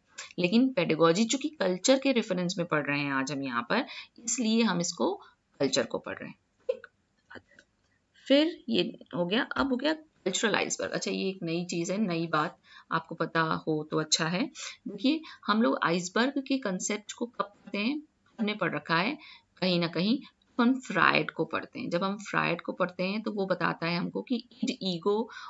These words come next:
और सुपर ईगो, ये हमारे मा-, माइंड के उसने क्लासिफिकेशंस बताए ना, इड, ईगो, सुपर ईगो। उसी तरह से ह-, इसमें कल्चरल आइसबर्ग भी दिया गया। किसने डेवलप किया है? Developed by Edward T Hall in nineteen seventy-six। तो in his iceberg model ये क्या कहता है?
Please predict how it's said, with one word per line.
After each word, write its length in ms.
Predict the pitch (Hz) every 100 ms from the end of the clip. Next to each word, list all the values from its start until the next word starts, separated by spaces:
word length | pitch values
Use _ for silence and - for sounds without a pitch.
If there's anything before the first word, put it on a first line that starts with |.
| -
और 260 | 143 196 -
सुपर 400 | - 170 - 123
ईगो, 240 | 127 -
ये 220 | 139 156 185
हमारे 300 | 156 143 170
मा-, 380 | 151 139 -
माइंड 340 | 135 143 147 156
के 100 | 165
उसने 240 | 160 165
क्लासिफिकेशंस 800 | 165 151 147 175 - 160 160 165
बताए 240 | - 185 302
ना, 100 | 392 -
इड, 100 | 185 -
ईगो, 220 | 170 160
सुपर 320 | 160 156 131
ईगो। 220 | - - - - - -
उसी 240 | 233 403 415
तरह 180 | 285 226
से 360 | 226 220 330 - - - -
ह-, 100 | - _ _
इसमें 260 | - 254 285
कल्चरल 520 | 214 214 - 240 233
आइसबर्ग 420 | 151 147 - 110
भी 180 | 120 135
दिया 200 | - 139
गया। 140 | 131
किसने 340 | 135 202 202 226
डेवलप 300 | 214 208 208
किया 120 | 233
है? 80 | 269
Developed 320 | 233 220 185
by 120 | 220 202 - 185
Edward 260 | 170 202
T 320 | 202 _ -
Hall 380 | 254 - 165 208 -
in 100 | 202
nineteen 480 | 175 165 175 190 196
seventy-six। 440 | 175 147 147 - 180 - - - - _ _
तो 100 | 302
in 200 | - 247
his 160 | 262 254
iceberg 380 | 220 220 226 226
model 160 | 208 208
ये 140 | 220
क्या 160 | 220 226
कहता 260 | 220 208 226
है? 140 | 339